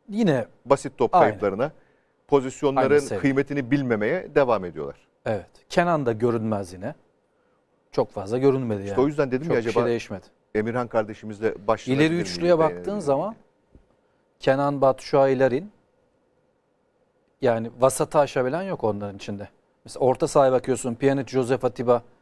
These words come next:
Speaker 1: vasata aşıyorlar, iyiler, belli bir seviyediler diyorsun.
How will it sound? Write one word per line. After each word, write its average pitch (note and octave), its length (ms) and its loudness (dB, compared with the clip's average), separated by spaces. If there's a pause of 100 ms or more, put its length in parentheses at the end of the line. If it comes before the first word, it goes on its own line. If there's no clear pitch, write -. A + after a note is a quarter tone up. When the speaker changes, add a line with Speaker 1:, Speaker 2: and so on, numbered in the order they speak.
(240)
Speaker 1:
vasata B2+ 360 0
aşıyorlar, B2+ 380 2
iyiler, C3 520 2
belli B2+ 240 0
bir B2 60 -4
seviyediler A#2 560 2
diyorsun. A2+ 320 -6